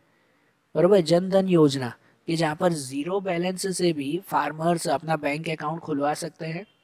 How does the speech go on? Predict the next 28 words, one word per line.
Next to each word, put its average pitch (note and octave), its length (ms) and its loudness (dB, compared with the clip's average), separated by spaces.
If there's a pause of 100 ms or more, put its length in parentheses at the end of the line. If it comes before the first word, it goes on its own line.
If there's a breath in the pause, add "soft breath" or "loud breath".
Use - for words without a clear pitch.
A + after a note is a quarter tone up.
(560)
उनका D#3 260 0
मेन E3 240 0
मकसद F3+ 320 0
यही F3+ 260 6
था C#3+ 200 -2 (320 soft breath)
कि E3+ 80 0
अगर D#3+ 220 6
फार्मर्स D#3+ 500 -2
बैंक D#3 340 -10
अकाउंट E3+ 320 -8
खुलवाएंगे F3+ 600 -4 (1160)
तो D3+ 120 6
indirectly E3+ 600 2
वो D#3+ 140 4
बैंक D3 320 -2
related E3+ 460 2
work D#3+ 280 0
भी E3+ 140 2
करने D#3+ 340 0
लगेंगे, D#3+ 400 -4 (380 soft breath)
जो C3+ 160 -6
भी D3+ 120 -6
उनके D#3 220 0
development D#3+ 540 0
में E3 100 -2
बहुत D#3 280 0
काम D#3+ 260 -2
आएगा, D#3 300 -6